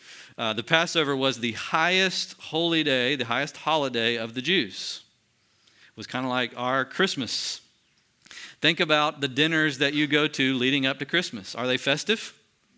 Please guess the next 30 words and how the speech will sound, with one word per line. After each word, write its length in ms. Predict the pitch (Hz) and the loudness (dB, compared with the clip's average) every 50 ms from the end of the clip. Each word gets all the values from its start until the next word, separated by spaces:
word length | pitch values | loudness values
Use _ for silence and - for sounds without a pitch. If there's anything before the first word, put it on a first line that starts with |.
| _ _ _ _ _ _ _ _ _ _ _ - - - - | _ _ _ _ _ _ _ _ _ _ _ -20 -20 -8 0
Are 100 | 123 147 | 2 4
you 160 | 147 143 139 | 4 4 2
excited? 520 | 143 143 - - 147 143 160 185 208 220 - - - - _ _ _ _ _ _ _ _ - - - - - - - - - - - | 2 0 0 2 4 4 4 2 0 -2 -4 -8 -16 -20 _ _ _ _ _ _ _ _ -20 -20 -20 -20 -20 -20 -20 -20 -20 -20 -14
Usually 600 | - 143 160 165 170 170 190 196 202 190 196 175 | -10 -8 -6 0 2 4 4 4 4 4 4 4
everybody's 420 | 147 165 180 170 170 170 151 - - | 4 4 4 4 4 4 2 2 2
happy 300 | 143 151 170 - 185 175 | 2 2 2 2 0 -2
to 80 | 175 | 0
be 200 | 156 156 170 180 | 2 2 2 4
there, 340 | 180 175 180 190 208 214 196 | 4 4 4 2 2 2 2
all 260 | 139 135 151 180 190 | 2 2 2 2 2
the 80 | 180 170 | 0 -2
feels, 540 | - 175 180 185 190 196 196 208 202 - 185 | 0 2 4 4 6 6 4 2 2 2 0
you 100 | 190 170 | 2 2
know, 180 | 165 180 190 | 4 4 4
all 220 | 156 156 160 175 170 | 4 2 2 2 2
the 160 | 170 175 151 | 0 0 2
holiday 560 | 143 156 175 180 180 170 170 175 175 175 175 | 2 2 2 2 2 2 2 4 4 4 2
stuff 500 | 170 - - - 151 156 190 202 185 - | 0 -2 0 2 2 2 2 2 -2 -6
that's 160 | 175 151 - | -10 -10 -6
going 280 | - 170 170 170 165 160 | -4 -2 -2 0 0 -2
on. 180 | 170 190 208 | -2 -2 -2
This 160 | 175 208 226 - | -2 -2 -2 -2
is 120 | 233 208 | -2 -2
the 80 | 220 202 | -2 0
same 280 | - 214 202 214 202 | 0 0 0 0 0
way 160 | 196 196 202 | 0 0 0
then. 200 | 202 226 226 131 | 0 0 0 0
Everybody 420 | 135 170 202 240 214 214 214 208 202 | 2 2 2 2 2 2 2 2 2
was 180 | 185 170 - | 2 0 -2
excited 840 | - - - - - - - 196 214 247 262 254 269 262 262 247 | -2 -2 0 2 2 4 4 2 2 2 0 0 0 -2 -4 -4